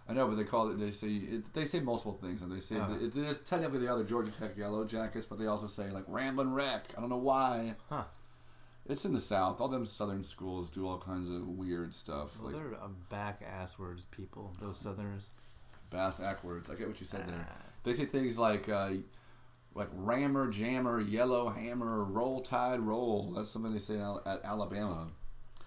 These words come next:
Speaker 1: Playing for the B C S title. See, that's a current, that's a current
Speaker 2: Mm-hmm.
Speaker 1: news event. Um, so you're a big Laker fan. Now, when did you actually, when would you say you actually officially became, like, a Laker fan to where you were, like, actually kind of following the team and, like,
Speaker 2: I
Speaker 1: watching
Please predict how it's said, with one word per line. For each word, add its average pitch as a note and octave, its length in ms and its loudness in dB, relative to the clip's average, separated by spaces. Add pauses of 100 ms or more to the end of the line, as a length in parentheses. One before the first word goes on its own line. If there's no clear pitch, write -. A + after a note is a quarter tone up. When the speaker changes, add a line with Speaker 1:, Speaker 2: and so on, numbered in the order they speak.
(220)
Speaker 1:
Playing G3+ 240 8
for F#3+ 60 4
the C#3 80 6
B C#3 160 6
C D3+ 180 2
S C3 140 6
title. C#3+ 380 6
See, - 180 0
that's E3+ 160 0
a E3+ 60 2
current, G2 460 -2
that's - 160 0
a - 60 0
current F#2+ 400 -2
Speaker 2:
Mm-hmm. G#2 300 -4
Speaker 1:
news F#2+ 240 0
event. F#2+ 340 -2 (540)
Um, D#3 380 8
so - 160 2
you're F3 180 10
a - 40 4
big E3 140 4
Laker C3 280 4
fan. G#2+ 440 0
Now, B2+ 100 0
when E3 140 2
did E3+ 140 0
you D#3 140 4
actually, C3 440 2
when B2+ 140 0
would D#3+ 120 -2
you C#3 60 0
say D3 140 -2
you B2 160 0
actually A2 380 -2
officially G#2 420 -6
became, F#2+ 500 -6
like, F2+ 180 -4 (440)
a - 20 -8
Laker G#2 280 2
fan F#2+ 240 -2
to F2+ 40 -2
where F#2+ 140 2
you F#2 140 0
were, F#2 80 0
like, F2+ 160 -4
actually F#2 260 -4
kind F#2 160 -4
of E2 60 -10
following F2+ 360 -2
the F2 60 -6
team E2+ 460 -4
and, E2+ 100 -4
like, E2 260 -6 (800)
Speaker 2:
I - 60 -4
Speaker 1:
watching F#2 460 2